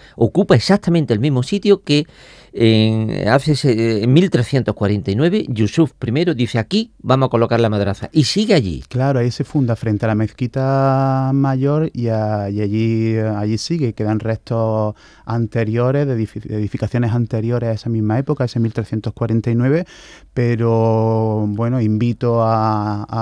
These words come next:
Speaker 2: a, bueno, a todo el que esté interesado a visitar el magnífico oratorio que se preserva, ¿no? en gran parte tal cual se, se fundó, la estructura de atrio. Y luego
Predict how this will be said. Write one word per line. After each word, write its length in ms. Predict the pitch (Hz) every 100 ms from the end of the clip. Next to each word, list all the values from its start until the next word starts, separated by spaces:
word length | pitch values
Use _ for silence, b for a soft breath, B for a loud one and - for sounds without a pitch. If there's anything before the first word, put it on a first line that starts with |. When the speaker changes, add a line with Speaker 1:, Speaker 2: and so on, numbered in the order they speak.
| 110 110 107
Speaker 2:
a, 40 | 107
bueno, 200 | 113 110
a 40 |
todo 140 | 107
el 80 | 107
que 100 | -
esté 160 | 107 110
interesado 520 | 104 110 107 113 120
a 40 |
visitar 500 | 127 113 110 - 107
el 100 | 110
magnífico 1120 | 104 101 117 117 113 120 104 110 107 104 101 110
oratorio 580 | 113 107 120 131 131
que 80 | 127
se 140 | - 113
preserva, 720 | 104 98 117 117 107 104 104 b b b b
¿no? 120 | 117 117
en 100 | 110
gran 220 | 110 107
parte 840 | 117 113 - 110 107 104 104 101 -
tal 200 | - 104
cual 240 | 104 110 107
se, 480 | - 110 107 104 101
se 140 | 113
fundó, 500 | - 104 101 123 131
la 80 | 120
estructura 500 | - 104 - 107 107
de 160 | 104 117 131 127
atrio. 180 | 120
Y 40 | 110
luego 340 | 120 131 139